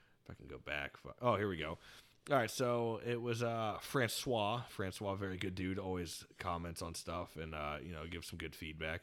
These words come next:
He says, "For those who still follow the league, it looks like the L N H is back, and it's got some enforcer moves slash signings."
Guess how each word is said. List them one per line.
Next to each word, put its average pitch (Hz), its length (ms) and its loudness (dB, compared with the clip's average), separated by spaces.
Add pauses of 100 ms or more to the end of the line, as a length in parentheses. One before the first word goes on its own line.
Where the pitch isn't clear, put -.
(380)
He - 60 -10
says, 113 160 6
"For 110 120 -2
those 120 200 6
who 127 80 2
still 117 180 0
follow 110 240 4
the 101 80 0
league, 107 240 4
it 92 80 -2
looks 104 160 0
like 101 120 0
the - 120 -2
L 113 160 4
N 104 80 2
H 104 260 2
is 87 140 -4
back, 107 440 0
and 92 180 0
it's 85 200 -4
got 98 220 2
some 98 160 -2
enforcer 101 420 -2
moves 95 300 -2
slash 85 340 -4
signings." 95 460 -2